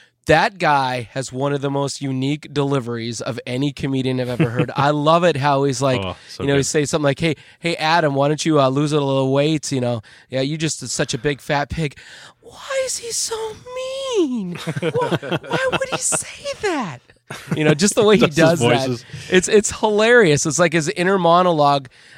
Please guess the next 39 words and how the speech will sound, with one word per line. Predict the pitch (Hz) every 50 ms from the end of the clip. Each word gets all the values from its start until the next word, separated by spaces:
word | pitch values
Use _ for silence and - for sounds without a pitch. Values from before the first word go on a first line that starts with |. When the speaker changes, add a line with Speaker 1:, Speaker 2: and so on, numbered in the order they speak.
| -
Speaker 1:
Uh, | - 135 135 139 139 135
he | 131 127 151 151
has | 156 151 135
a | 151
voice | 135 120 143 156 165 170 160
Speaker 2:
Yep. | - -
Speaker 1:
for | 156
his | 147 131
inner | - - 147 156 151
monologue, | 147 147 147 151 151 151 147 143 131
and | 139 135
he | 135
does | 123 143 147 156 156
this | 139 151 135 -
throughout | - 143 139 139 139 135
his | 131 - -
act. | - 131 135 139 139 135 - - - _ _ _ _ _ -
Uh, | - 131 135 139 135 -
every | 165 175 185 226 208
single, | - - 202 190 180 170 156 139 139
uh, | 143 139 139 131
disc | 127 113 143 165 160 - -
of, | 151 143 139 131 120 120 -
you | - 143 135
know, | 127 123 120
special | 117 - - - 165 156 - - 147
I've | 135
ever | 135 135 131 131
seen | 120 - 156 143
him | 139 131 120
on, | 113 113 107
he | 120 123
does | 117 127 120 120 120 104
that. | 104 110 101 101 104 107
And | 131 139
it's | 139 120
Speaker 2:
Yep. | 101 98
Speaker 1:
just | 98
hilarious. | - 131 127 123 120 120 117 113 113 113 -